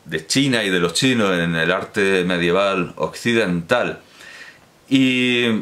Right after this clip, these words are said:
bueno, por supuesto voy a enlazar como guía a la obra de Baltrushaitis, voy a enlazar Wikipedia en francés, donde está, mm, vamos, donde está listada su obra. Se ha preocupado de, eh,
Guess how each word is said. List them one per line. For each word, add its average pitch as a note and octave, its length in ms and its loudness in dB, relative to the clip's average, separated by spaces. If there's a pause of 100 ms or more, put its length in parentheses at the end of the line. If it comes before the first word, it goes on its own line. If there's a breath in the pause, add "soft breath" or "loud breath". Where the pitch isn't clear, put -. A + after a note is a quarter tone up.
(100)
bueno, C3+ 440 -2
por B2 120 0
supuesto D#3+ 400 2
voy E3 220 2
a D3+ 100 0
enlazar C3+ 640 -2 (100)
como F#2 260 2
guía B2 460 2
a F#2+ 100 2
la F2+ 120 2
obra G#2+ 180 2
de F#2 140 2
Baltrushaitis, G2 920 -2
voy G2 360 0
a G#2+ 140 2
enlazar G#2+ 760 -2
Wikipedia A2 560 0
en F#2 120 -4
francés, G#2 680 -2 (480 loud breath)
donde D2 380 0
está, F#2 1000 -2
mm, D#2 480 -8 (120)
vamos, - 460 -4
donde D#2+ 200 -2
está A2+ 220 -2
listada G2 400 -2
su A2 120 -2
obra. B2 260 2
Se G#2+ 120 0
ha F#2+ 160 0
preocupado G2 680 0
de, F2+ 520 2 (500 loud breath)
eh, E2 440 0